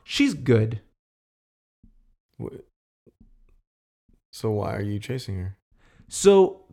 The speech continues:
Speaker 1: Carmen Sandiego, well, it's not called Where in the World is Carmen Sandiego? It's just called Carmen Sandiego.
Speaker 2: Sure.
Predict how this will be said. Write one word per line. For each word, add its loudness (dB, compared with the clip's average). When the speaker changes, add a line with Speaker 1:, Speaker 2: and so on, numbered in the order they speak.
Speaker 1:
Carmen 2
Sandiego, 0
well, 2
it's -6
not -2
called -2
Where 2
in 2
the 2
World 0
is -6
Carmen -2
Sandiego? -2
It's -2
just -14
called -6
Carmen 0
Sandiego. -2
Speaker 2:
Sure. -8